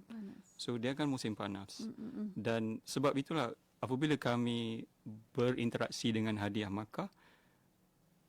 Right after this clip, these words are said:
Speaker 2: dia orang pun agak excited sebab, okey, wow, it's something new. Sebab
Speaker 1: Mm-mm.
Speaker 2: salah satu segi adalah dia nak menyelesaikan juga masalah orang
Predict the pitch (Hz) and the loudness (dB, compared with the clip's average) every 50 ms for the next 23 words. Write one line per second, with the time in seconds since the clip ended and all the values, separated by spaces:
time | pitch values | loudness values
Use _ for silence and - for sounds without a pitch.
0 | _ _ _ _ _ _ _ _ _ 127 123 160 190 196 190 196 190 147 123 127 | _ _ _ _ _ _ _ _ _ 2 4 6 6 4 4 4 4 4 4 4
1 | 143 - - - - - 123 120 - - - 104 - - - 113 110 120 120 - | 4 4 2 0 0 0 0 0 0 0 -2 -2 -2 -2 -2 0 2 2 2 0
2 | - _ - 135 - - 196 139 - 127 151 180 143 110 101 107 113 110 - - | -2 _ -8 -4 0 2 2 2 4 2 2 2 2 0 0 -2 -2 -2 0 0
3 | 117 120 120 - 135 135 120 107 104 110 170 226 - - 226 110 113 147 175 - | 0 0 2 4 4 4 6 4 4 2 2 0 -2 -2 -2 0 2 2 0 0
4 | - - - - - - - _ _ _ - - 147 165 170 - 185 180 - 185 | -2 -10 -20 -20 -20 -20 -20 _ _ _ 0 2 4 4 6 4 4 2 2 0
5 | 185 - 160 165 170 165 131 127 131 127 135 131 117 117 143 151 160 - 123 120 | 0 0 0 2 4 4 6 6 6 4 4 2 4 4 4 4 4 2 2 2
6 | 120 120 120 117 - - 135 131 - - 135 135 131 131 120 120 117 113 113 - | 4 4 2 2 2 0 0 0 0 0 2 2 2 2 2 0 -2 -2 -2 -2
7 | 107 107 - - 117 117 110 110 110 107 104 110 117 - - _ _ _ _ _ | -4 -4 -2 -2 -2 0 0 0 0 0 -2 -6 -8 -14 -20 _ _ _ _ _
8 | _ 110 104 110 117 110 110 110 | _ -2 0 0 0 0 0 -2